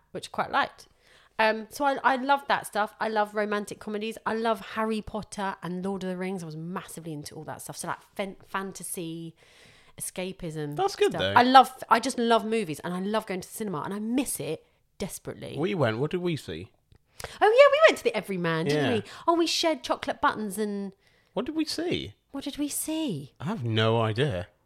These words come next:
Speaker 1: What did we watch?
Speaker 2: If we remember, I'll put it in the notes below if anyone ever reads
Speaker 1: To
Speaker 2: them.
Speaker 1: be honest with you, I think, because I think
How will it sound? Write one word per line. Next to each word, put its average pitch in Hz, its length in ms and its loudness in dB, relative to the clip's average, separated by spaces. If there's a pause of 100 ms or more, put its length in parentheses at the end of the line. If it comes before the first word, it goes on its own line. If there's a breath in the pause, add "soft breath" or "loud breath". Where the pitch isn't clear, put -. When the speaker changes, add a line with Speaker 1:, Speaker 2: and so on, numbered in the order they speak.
(140)
Speaker 1:
What 392 240 2
did 415 220 0
we 403 220 6
watch? 403 340 8
Speaker 2:
If 143 220 4
we 156 80 6
remember, 117 640 2 (220)
I'll 107 260 2
put 117 140 -2
it 107 80 0
in 104 80 -4
the 104 80 -2
notes 104 260 -4
below 92 400 -4
if - 100 -8
anyone 90 320 -4
ever 85 140 -10
reads 85 240 -8
Speaker 1:
To 311 60 2
Speaker 2:
them. - 60 0
Speaker 1:
be 320 100 4
honest 294 260 2
with 180 100 -10
you, 160 240 -4
I 254 280 2
think, 196 200 -10
because 214 200 -4
I 220 80 0
think 240 240 -4